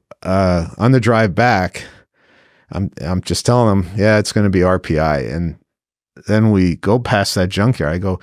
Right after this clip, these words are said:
"Hey, wait a minute. Can we just stop? I wanna see if they have a door for my car." And I go into the, the junkyard and, and talk to the guy. He goes, "Well, I think all the way up at the top, that's where we have our sixty-five Mopar,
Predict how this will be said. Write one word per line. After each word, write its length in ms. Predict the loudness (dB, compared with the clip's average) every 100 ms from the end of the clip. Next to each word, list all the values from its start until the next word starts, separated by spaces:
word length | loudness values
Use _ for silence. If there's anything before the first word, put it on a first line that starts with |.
| -14 -2
"Hey, 100 | 0
wait 220 | 4 4
a 40 | 2
minute. 280 | 0 -4 _ _ _ _ _ _ _ _ _ -6
Can 140 | -2
we 80 | 0
just 200 | 0 0
stop? 360 | 0 0 0 -2
I 40 | 0
wanna 260 | 2 2
see 240 | 0 2 0
if 120 | 0
they 120 | 0
have 160 | 0 0
a 40 |
door 340 | 0 2 2
for 180 | 0 -4
my 140 | -4 -2
car." 340 | 0 0 -2 _ -20 -20 -20 _ _ _ -2
And 500 | 0 2 2 0 -6 _ _ _ _ -20 _ _ -14
I 140 | -4
go 220 | 0 4
into 240 | 4 2 2
the, 380 | 0 0 -6 -4
the 120 | -2
junkyard 640 | 0 0 0 0 0 0
and, 340 | -2 -4 -8 -12
and 300 | -12 -14 -18 _ -4
talk 200 | -4 0
to 120 | 0
the 100 | 0
guy. 240 | 0 0
He 60 | 0
goes, 240 | -2 -2
"Well, 180 | 0 0
I 60 | 0
think 340 | 0 0 0
all 200 | 0 4
the 80 | 4
way 100 | 4
up 140 | 2
at 100 | 0
the 100 | -2
top, 340 | -2 0 0 0
that's 220 | -2 0
where 100 | 2
we 100 | 4
have 200 | 2 2
our 100 | 0
sixty-five 800 | -2 -2 -2 -2 -2 0 2 0
Mopar, 560 | 0 0 2 0 -2